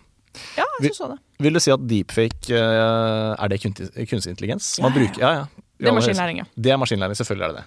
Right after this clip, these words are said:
Speaker 2: ikke
Speaker 1: Ja.
Speaker 2: sant?
Speaker 1: Så klart, alt er
Speaker 2: Eh,
Speaker 1: maskinlæring, hallo.
Speaker 2: alt er maskinlæring.
Speaker 1: <laughs>
Speaker 2: Alt er kunstig intelligens. Velkommen til tjue tjueto.
Speaker 1: Ja.
Speaker 2: Har du sett den der Tom Cruise TikTok-kontoen? Eh, det er en egen sånn deepfake Tom Cruise-konto.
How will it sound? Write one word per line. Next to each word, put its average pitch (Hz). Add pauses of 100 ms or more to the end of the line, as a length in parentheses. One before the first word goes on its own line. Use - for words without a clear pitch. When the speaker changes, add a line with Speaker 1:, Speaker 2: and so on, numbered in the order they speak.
Speaker 2:
ikke -
Speaker 1:
Ja. -
Speaker 2:
sant? 104
Speaker 1:
Så -
klart, 107
alt 101
er 101
Speaker 2:
Eh, 95
Speaker 1:
maskinlæring, 165
hallo. 180 (100)
Speaker 2:
alt -
er 113
maskinlæring. 113 (180)
Speaker 1:
<laughs> -
Speaker 2:
Alt 135
er 139
kunstig 127
intelligens. 123 (200)
Velkommen 117
til 123
tjue 113
tjueto. 180 (160)
Speaker 1:
Ja. 254 (160)
Speaker 2:
Har 143
du 170
sett -
den 147
der 131
Tom 120
Cruise -
TikTok-kontoen? 107 (180)
Eh, 113
det 113
er 113
en 117 (100)
egen 101
sånn 107
deepfake 98
Tom 101
Cruise-konto. -